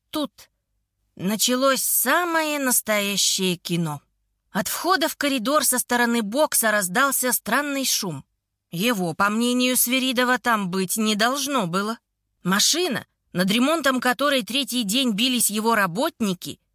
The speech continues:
висела на подъёмнике в другом боксе. Когда он бежал сюда, с ним никто не встретился. И кто же это? «Всем оставаться на своих местах!» скомандовал женский голос очень властно и грубо. «Полиция!»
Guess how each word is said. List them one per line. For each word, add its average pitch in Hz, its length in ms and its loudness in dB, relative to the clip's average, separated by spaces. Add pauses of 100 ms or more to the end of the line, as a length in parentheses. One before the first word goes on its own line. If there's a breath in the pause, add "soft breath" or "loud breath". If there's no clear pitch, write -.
висела 180 460 2
на 185 140 0
подъёмнике 233 680 0
в 196 60 -4
другом 190 480 -2
боксе. - 420 -2 (400)
Когда 208 380 4
он 233 160 2
бежал 247 380 0
сюда, 170 420 -2 (240)
с - 140 0
ним 208 240 4
никто 247 320 0
не 269 100 -2
встретился. 262 640 -2 (440)
И 165 80 -8
кто - 240 2
же 254 140 0
это? 151 280 -8 (460)
«Всем 294 420 2
оставаться 277 580 2
на 269 120 0
своих 269 320 0
местах!» 262 520 0 (520)
скомандовал 220 680 0
женский 226 460 0
голос 226 480 0
очень 226 320 -2
властно 302 600 0
и - 20 -2
грубо. 254 440 -2 (360 soft breath)
«Полиция!» 226 680 0